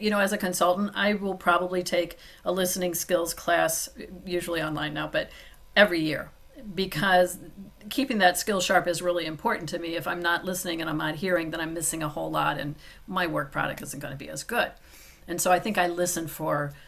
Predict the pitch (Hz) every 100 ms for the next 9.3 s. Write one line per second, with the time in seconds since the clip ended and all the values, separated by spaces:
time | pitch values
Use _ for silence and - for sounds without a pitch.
0 | - - 180 175 156 160 226 185 - 156
1 | 156 156 151 147 147 143 160 156 139 147
2 | 165 151 151 - - 220 208 - - -
3 | 320 185 262 170 156 196 180 165 165 165
4 | 175 220 214 170 151 - 151 143 - 151
5 | 208 151 - - - - 190 214 - 214
6 | 226 220 220 233 208 190 - 220 233 240
7 | 240 233 - - - - - 196 180 180
8 | 240 240 - 202 196 196 185 180 - -
9 | 170 147 -